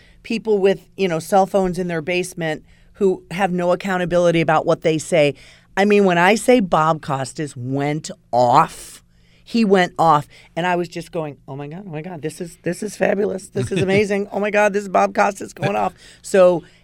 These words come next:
Speaker 1: if you have a chance to listen.
Speaker 2: More
Speaker 1: I
Speaker 2: to say.
Speaker 1: Uh-huh.
Speaker 2: Randy Naughton, the new podcast came out yesterday. Bob Costas is on there. I will listen to that for sure. There are a handful of people, and you know this.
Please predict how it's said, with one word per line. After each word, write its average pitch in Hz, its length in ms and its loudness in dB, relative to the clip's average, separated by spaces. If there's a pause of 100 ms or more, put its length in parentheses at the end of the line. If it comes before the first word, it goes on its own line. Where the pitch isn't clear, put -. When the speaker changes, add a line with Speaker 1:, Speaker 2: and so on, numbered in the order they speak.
(140)
Speaker 1:
if 202 180 6
you 294 120 8
have 226 180 4
a 196 40 0
chance 170 360 -2
to 170 80 -6
listen. 143 640 -4
Speaker 2:
More 143 300 4
Speaker 1:
I - 20 6
Speaker 2:
to 220 100 0
say. 120 640 0
Speaker 1:
Uh-huh. 185 160 2
Speaker 2:
Randy 180 260 2
Naughton, 135 360 2
the 120 80 -2
new 131 180 -2
podcast 127 540 0
came 123 140 -4
out 123 120 -2
yesterday. 117 380 -2
Bob 110 260 -2
Costas 135 460 -2
is - 80 -8
on 120 120 -6
there. 113 100 -10
I 139 100 4
will 160 140 2
listen 135 300 -2
to 127 40 -4
that 127 180 -2
for 104 220 -10
sure. 123 340 -6 (420)
There 269 140 4
are 214 100 8
a 143 60 6
handful 143 460 2
of 110 60 -8
people, 110 320 -4
and 110 120 -6
you 165 80 -8
know 117 240 -2
this. 95 360 -8